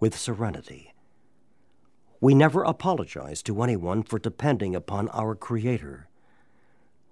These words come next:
We can laugh at those who think spirituality the way of weakness.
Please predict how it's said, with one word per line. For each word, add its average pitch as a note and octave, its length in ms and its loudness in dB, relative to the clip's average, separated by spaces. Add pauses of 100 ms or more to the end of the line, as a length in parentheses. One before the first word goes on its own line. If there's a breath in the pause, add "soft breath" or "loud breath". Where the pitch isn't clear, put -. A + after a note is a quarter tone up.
We D#3+ 120 8
can F2+ 260 0
laugh F2+ 320 0
at E2 120 -8
those D2+ 360 -8
who F#2+ 100 -4
think G2 320 -4 (160 loud breath)
spirituality G2 1040 -2
the F#2+ 120 -2
way G2+ 220 0
of E2+ 140 -2
weakness. - 560 -4